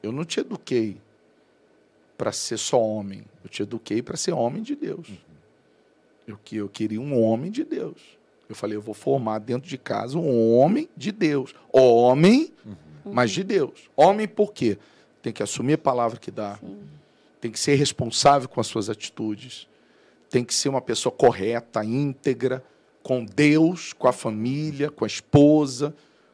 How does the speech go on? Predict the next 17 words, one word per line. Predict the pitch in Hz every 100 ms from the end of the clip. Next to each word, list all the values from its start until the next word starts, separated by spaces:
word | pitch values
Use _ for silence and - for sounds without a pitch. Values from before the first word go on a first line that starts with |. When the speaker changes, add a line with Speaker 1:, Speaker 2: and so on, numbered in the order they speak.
| _ -
Speaker 1:
com | - 127
aqueles | 110 - 147 127
que | -
estão | 117 - 123
ao |
seu | 117 -
redor. | 110 104 117 127 147 147 _ _ _ _
Homem | - 123 135 143 165 196 240 302 339 _ _ _ _ _ _ _
de | - 135
Deus. | 139 110 - - _ _ _ _ _ _ _ _ _ _
Entendeu? | - 104 113 120
Então, | - 143 -
essa | 160 240 -
formação | - - 127 113 - - 127 170 220 147 _ _ _ _ -
não | 107 131
é | 233
fácil. | - - - - -